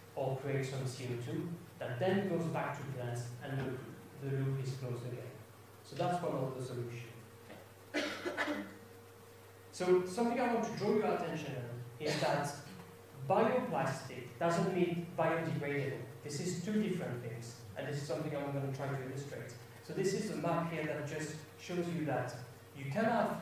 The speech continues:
some things that are, come from biomass, some renewable feedstock from nature, but are not degradable. But some of them are both, and, you know, that's suitable for certain application.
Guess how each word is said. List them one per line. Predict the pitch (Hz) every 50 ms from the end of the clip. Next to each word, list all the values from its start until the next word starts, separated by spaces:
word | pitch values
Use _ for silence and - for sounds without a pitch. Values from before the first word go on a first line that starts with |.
| - - -
some | - - 165 - - 135 - -
things | - 143 131 - 123 -
that | - 135 123
are, | 127 123 123 120 120 120 - - - - - - - - -
come | 151 139 143
from | 135 135 127 123 - - -
biomass, | 147 147 151 151 147 143 135 135 135 135 - - - - - 135 131 123 123 - - - - - - -
some | 131 120 123 120
renewable | 120 135 135 135 135 135 135 131 123 120 - -
feedstock | - - - - - 117 - -
from | - 127 123 123
nature, | 156 156 156 156 156 - - 127 - - - - - - - -
but | 156 156 160
are | 151 151 151 160
not | 165 170 170 165 165
degradable. | - 139 139 139 135 131 131 123 - - - - - - - - - - - - - - - - - - - -
But | 135 127
some | - - 208 214
of | 214 202 -
them | 185 170 -
are | - 170
both, | 170 170 151 147 - - - - - - -
and, | 131 131 135
you | 131 135
know, | 123 120 - -
that's | 139 - 135 127 - -
suitable | 165 160 156 147 - 143 143 139
for | 135 135 135
certain | 131 - 135 135 135 127 120
application. | 120 - - - 196 190 190 190 - -